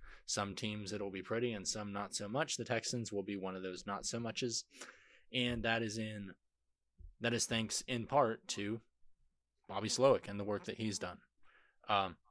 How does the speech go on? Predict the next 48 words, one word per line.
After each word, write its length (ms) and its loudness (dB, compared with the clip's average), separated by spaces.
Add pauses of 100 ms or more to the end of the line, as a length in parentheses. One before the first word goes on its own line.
(240)
of 160 2
course, 320 2
you 80 0
know, 160 2
there 140 0
are 40 -2
plenty 220 -2
of 100 -4
other 220 -2
factors. 420 -6
DeMeco 420 -2
Ryans 380 0
has 140 -4
had 180 2
an 100 -6
amazing 640 -2
first 340 -2
year 160 2
as 120 -2
head 220 -2
coach. 400 2 (240)
C 180 0
J 200 2
Stroud 400 0
has 120 -6
had 180 -4 (200)
an 140 -8
unbelievable 640 -4
rookie 260 -4
season. 480 0 (800)
But 240 4 (760)
I'm 200 2
looking 280 2
at 120 2
the 80 2
offensive 500 2
coordinator 680 -2 (680)
that 220 2 (100)
has 260 2
a 60 2
lot 240 4
to 80 -4
do 180 -2
with 180 -2
that 160 4
amazing 360 0
rookie 260 -2
season 520 -2